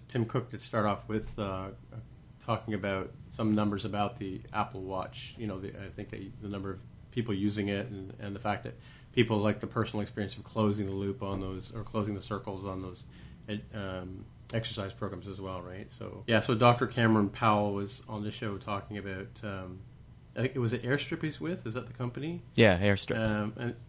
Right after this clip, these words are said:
Speaker 1: yeah, so they were, they were giving examples of, of, uh, you know, baby monitoring, where it's now, they said it's now possible to separate the mother's heartbeat from the baby's heartbeat, which I guess is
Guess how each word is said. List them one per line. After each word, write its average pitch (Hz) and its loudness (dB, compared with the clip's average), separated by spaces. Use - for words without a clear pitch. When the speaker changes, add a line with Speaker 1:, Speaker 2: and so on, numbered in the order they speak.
Speaker 1:
yeah, 113 2
so - -2
they 131 8
were, 127 12
they 123 6
were 123 10
giving 117 8
examples 107 4
of, 101 -2
of, 101 -6
uh, 98 -8
you 113 -4
know, 104 -4
baby 107 6
monitoring, 101 0
where 101 0
it's 110 -6
now, 110 2
they 101 -2
said 101 -2
it's - -10
now 107 0
possible 104 0
to - -6
separate 104 -4
the 98 -4
mother's 110 6
heartbeat 110 -2
from 104 -8
the 98 -8
baby's 101 -2
heartbeat, 101 -6
which 101 -10
I 104 -10
guess 98 -10
is - -14